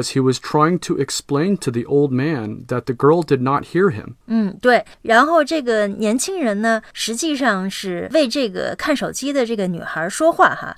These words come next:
Speaker 2: 这里面用了一个词语叫speak up，就是大声说出想法的意思。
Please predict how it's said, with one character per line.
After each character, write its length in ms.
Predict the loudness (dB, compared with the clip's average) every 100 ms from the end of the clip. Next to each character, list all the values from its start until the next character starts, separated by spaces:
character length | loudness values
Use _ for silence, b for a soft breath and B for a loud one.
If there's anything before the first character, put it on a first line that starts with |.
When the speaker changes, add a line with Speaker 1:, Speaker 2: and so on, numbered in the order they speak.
| -6
Speaker 2:
这 160 | -2
里 120 | 0 0
面 180 | -4
用 160 | -2 -2
了 80 | -2
一 160 | -6
个 240 | 0 0 0
词 340 | -6 -8 -6
语 160 | -6 -6
叫 320 | -2 -2 -2
speak 520 | -6 -6 -4 -4 2
up， 160 | 4 4 _
就 120 | -6 -4
是 140 | -2
大 180 | 2 0
声 220 | 0 -4
说 160 | -2 -4
出 140 | -4
想 260 | -4 -4 -2
法 220 | -2 -4
的 80 | -14
意 180 | -12
思。 220 | -10 -12